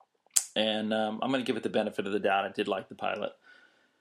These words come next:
Um, maybe the surprise of,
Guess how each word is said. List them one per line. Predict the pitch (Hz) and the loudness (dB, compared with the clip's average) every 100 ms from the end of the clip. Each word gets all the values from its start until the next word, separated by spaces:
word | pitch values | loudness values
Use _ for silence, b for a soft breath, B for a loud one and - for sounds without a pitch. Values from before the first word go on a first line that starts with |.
| b _ - | b _ 4
Um, | 117 110 107 107 104 107 | 6 6 4 0 -2 0
maybe | 110 131 175 165 131 | 4 4 4 2 2
the | 101 | 2
surprise | 104 117 - 113 104 101 101 - - - _ _ _ | 0 0 4 4 4 2 0 -4 -8 -12 _ _ _
of, | 110 104 101 98 - - - | 2 4 0 -4 -10 -14 -16